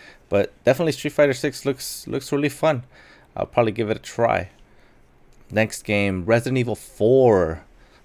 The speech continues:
Uh, I don't know why, but I thought this game was already out. I could have sworn seeing, like, people playing it on TikTok or something, or just, like, like, streaming it. Um, but I guess I was wrong.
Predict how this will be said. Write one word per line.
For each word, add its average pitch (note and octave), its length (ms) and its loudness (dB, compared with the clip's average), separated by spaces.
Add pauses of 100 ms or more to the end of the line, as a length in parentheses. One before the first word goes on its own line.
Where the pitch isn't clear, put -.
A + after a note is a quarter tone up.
(240)
Uh, F#2+ 80 -6
I G2 240 -4
don't D3 100 -2
know D#3+ 120 0
why, B2+ 240 4
but G#2+ 160 -2
I G#2+ 80 0
thought C3 280 -4
this B2+ 140 -8
game B2+ 180 -2
was A#2 140 -4
already G2+ 300 2
out. - 280 0 (280)
I G2 100 -6
could - 240 -12
have C3 80 -4
sworn A2 480 -2
seeing, A2+ 420 -6
like, F2 200 -10
people A2+ 260 -8
playing G#2+ 300 -4
it G#2 80 -2
on F2 160 -2
TikTok - 520 -8
or - 60 -12
something, E2+ 340 -10
or F2+ 100 -6
just, - 160 -12
like, E2+ 120 -10 (180)
like, - 200 -10
streaming G2+ 420 -4
it. - 260 -10 (540)
Um, F#2 360 -8 (1080)
but F2 100 -4
I F#2 60 -2
guess B2+ 200 -2
I B2+ 40 -6
was F#2 160 -12
wrong. F#2+ 260 -4